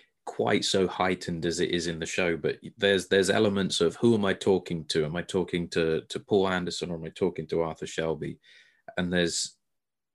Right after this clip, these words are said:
there's a, there's a sort of fine line that you, that you tread with that. And I think it's, it's really interesting to see how different actors work in different ways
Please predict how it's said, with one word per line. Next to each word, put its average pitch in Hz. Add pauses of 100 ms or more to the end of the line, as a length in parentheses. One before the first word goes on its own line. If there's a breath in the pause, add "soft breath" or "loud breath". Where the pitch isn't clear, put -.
(800)
there's 98
a, 95
there's 98
a 92
sort 107
of 92
fine 101
line 92
that 87
you, 87
that 92
you 85
tread -
with 85
that. 80 (600 loud breath)
And 110
I 120
think 135
it's, -
it's -
really 110
interesting 107
to 85
see 95
how 92
different 92
actors 87
work 92
in 85
different 87
ways 85